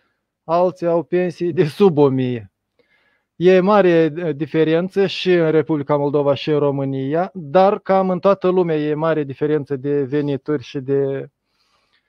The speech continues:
șanse. Și asta, această inegalitate duce la, la mari supărări. Asta scoate lumea în stradă, asta face pe unii să scoată cuțitul și să-și facă dreptate,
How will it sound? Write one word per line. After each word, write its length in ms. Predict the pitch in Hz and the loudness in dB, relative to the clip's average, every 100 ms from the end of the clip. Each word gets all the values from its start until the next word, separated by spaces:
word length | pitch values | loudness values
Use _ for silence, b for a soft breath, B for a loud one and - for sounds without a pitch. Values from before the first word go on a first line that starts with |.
| _ _ _ _ _ _ _ _ _ | _ _ _ _ _ _ _ _ _
șanse. 760 | - 196 170 160 143 175 208 b b b b b _ _ _ _ _ | -2 2 4 2 2 0 0 b b b b b _ _ _ _ _
Și 180 | - 196 | -6 -2
asta, 640 | 202 - 185 185 180 185 _ | 0 0 2 2 0 -2 _
această 420 | 190 175 190 185 | -8 -4 -4 -4
inegalitate 1000 | 175 165 180 165 156 156 151 165 165 156 | -4 -2 -2 -2 -2 -4 -4 -6 -6 -8
duce 460 | 139 156 151 151 147 | -8 -10 -10 -10 -6
la, 440 | 143 143 143 143 | -6 -6 -6 -8
la 220 | 143 143 | -8 -8
mari 280 | 147 156 139 | -4 -4 -4
supărări. 680 | - 143 - 143 139 127 123 | -8 -8 -2 0 0 -2 -2
Asta 300 | 143 135 143 | -4 -4 -8
scoate 400 | - 147 139 139 135 135 135 135 139 143 | -6 -6 -6 -6 -6 -6 -8 -10 -12 -10
lumea 320 | 143 143 131 | -8 -6 -6
în 60 | |
stradă, 440 | 123 - 180 170 143 | -6 0 2 4 2
asta 260 | 143 - | 2 -2
face 320 | 139 151 143 135 | -4 -4 -4 -8
pe 120 | 143 | -6
unii 280 | 143 139 127 | -6 -6 -8
să 340 | - 135 135 | -10 -10 -10
scoată 360 | - 151 139 131 | -2 -2 -2 -4
cuțitul 480 | _ - 196 190 160 | _ 0 0 0 -6
și 60 | |
să-și 220 | - 156 | -4 -4
facă 240 | - 151 151 | -2 -2 -2
dreptate, 760 | 147 143 - 151 143 143 143 | -4 -4 0 0 0 -4 -8